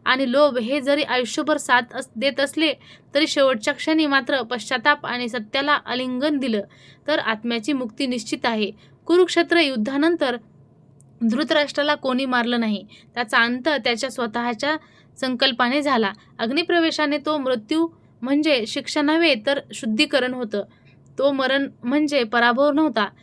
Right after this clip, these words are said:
तर आत्म्याचा विजय होता. आणि म्हणूनच म-, महाभारताच्या अंतकथेत लिहिलं आहे, "धृतराष्ट्र स्वधर्म न मुक्ती प्राप-, प्रापम."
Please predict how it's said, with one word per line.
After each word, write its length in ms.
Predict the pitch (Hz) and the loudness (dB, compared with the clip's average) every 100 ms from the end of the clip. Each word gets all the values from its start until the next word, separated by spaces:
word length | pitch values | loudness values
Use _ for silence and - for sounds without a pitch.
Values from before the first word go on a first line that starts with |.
| _ - | _ -4
तर 100 | 302 | -2
आत्म्याचा 500 | 240 226 233 240 285 | 0 -2 -2 -4 -2
विजय 280 | 254 220 240 | -2 0 2
होता. 340 | 220 214 185 - _ _ _ _ _ _ _ _ 247 | 2 -4 -8 -12 _ _ _ _ _ _ _ _ -2
आणि 180 | 254 | 2
म्हणूनच 640 | 285 311 359 370 320 302 - - - - | 2 2 2 2 0 0 -8 -20 -20 -8
म-, 260 | 254 254 240 | -4 -2 -2
महाभारताच्या 840 | 247 269 339 302 269 226 233 269 262 - _ _ _ - - | -2 2 2 2 2 0 0 0 -2 -6 _ _ _ -20 -4
अंतकथेत 640 | 285 320 349 269 240 277 240 | 2 4 2 2 0 0 0
लिहिलं 280 | 247 262 262 | -2 2 2
आहे, 280 | 233 214 208 | 2 -2 -2
"धृतराष्ट्र 640 | 247 302 339 311 285 - 277 240 _ _ _ - - _ | -4 -2 4 4 4 0 -4 -4 _ _ _ -20 -20 _
स्वधर्म 680 | - 294 262 311 311 311 294 - - | -2 0 2 4 4 4 2 -2 -8
न 240 | 262 262 | -6 -4
मुक्ती 340 | 247 269 - 311 | -4 -6 -2 -2
प्राप-, 380 | - 247 233 - _ _ _ _ _ _ | 2 2 2 -4 _ _ _ _ _ _
प्रापम." 440 | 254 233 247 220 | 0 2 0 -2